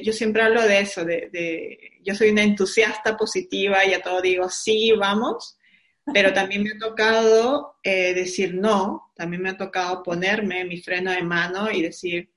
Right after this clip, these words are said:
he dicho mucho sí y ya mi cuerpo lo está resintiendo. Y,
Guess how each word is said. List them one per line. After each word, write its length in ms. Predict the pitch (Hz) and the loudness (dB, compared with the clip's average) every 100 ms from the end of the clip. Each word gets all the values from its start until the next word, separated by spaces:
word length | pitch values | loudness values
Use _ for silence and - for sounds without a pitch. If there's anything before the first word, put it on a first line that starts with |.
| _ | _
he 120 | 175 | -4
dicho 220 | 180 185 | -2 -2
mucho 260 | 190 185 190 | -4 -6 -8
sí 340 | - 190 208 - | -8 -6 -4 -4
y 80 | 170 | -2
ya 100 | 180 | -2
mi 160 | 175 | -2
cuerpo 400 | 180 185 - 180 165 147 | -4 -6 -6 -6 -6 -8
lo 80 | 170 | -10
está 220 | - 170 | -6 -4
resintiendo. 920 | 165 170 165 156 175 151 147 147 - _ _ _ _ _ _ | -4 -8 -10 -4 -2 -2 -4 -8 -12 _ _ _ _ _ _
Y, 840 | - 170 165 156 156 156 156 - | -8 -6 -4 -6 -8 -12 -12 -14